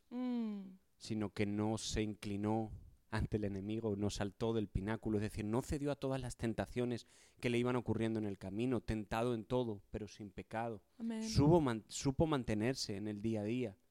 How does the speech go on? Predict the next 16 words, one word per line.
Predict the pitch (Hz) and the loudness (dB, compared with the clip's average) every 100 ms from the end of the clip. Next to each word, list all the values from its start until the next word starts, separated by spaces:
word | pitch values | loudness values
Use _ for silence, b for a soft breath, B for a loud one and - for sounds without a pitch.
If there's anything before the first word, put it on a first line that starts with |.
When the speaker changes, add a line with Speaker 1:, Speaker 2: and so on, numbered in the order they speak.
| _ _ _ - | _ _ _ -8
Speaker 2:
supo | - 117 | -4 -2
ser | 117 113 | -4 -6
fiel | - - 117 127 | -8 -8 -4 -2
al | 113 | -2
Padre, | - 110 117 117 101 - b | -2 -2 0 0 -4 -8 b
transmitir | - 101 104 101 123 | -4 -2 0 2 2
el | 123 113 | 4 4
mensaje | 104 98 120 131 - | 2 0 0 0 -2
que | 120 | -6
estaba | - 110 | 0 0
escuchando | 104 - - 110 107 | 0 -6 -4 -2 -2
del | 101 | -2
Padre, | - 110 113 - B - | -2 -2 -2 -6 B -2
le | 110 | 2
daba | 113 135 | 4 4
importancia | 135 113 107 113 135 - 95 | 0 -2 -2 -2 -2 -4 -8